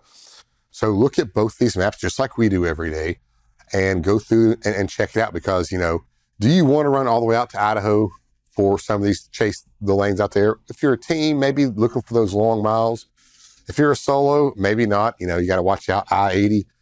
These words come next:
still has plenty of high winds that can damage your truck or cause accidents. Uh, but, you know, you can still make just as much money rate per mile running within the Midwest or between the Midwest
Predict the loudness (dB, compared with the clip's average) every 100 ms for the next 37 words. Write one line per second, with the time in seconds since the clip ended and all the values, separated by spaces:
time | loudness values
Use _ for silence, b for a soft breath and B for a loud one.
0 | _ _ -16 -6 -4 -4 -4 0 0 0
1 | -2 -2 0 0 0 -2 -4 -4 -6 -8
2 | _ -10 -4 -2 0 0 -2 -2 -4 -4
3 | -6 -2 -2 0 -2 -4 -4 -4 -6 -12
4 | _ _ _ _ _ -2 0 0 -2 -4
5 | 0 0 2 0 -2 -8 -2 0 0 -2
6 | -2 -4 -4 -4 -2 -2 -2 -2 -2 -8
7 | -14 _ _ _ -4 -4 -2 -4 0 0
8 | 2 0 0 0 -4 -6 _ _ _ _
9 | _ _ _ _ -6 0 2 2 2 2
10 | 2 0 -2 -4 -2 0 2 2 2 2
11 | 0 0 -6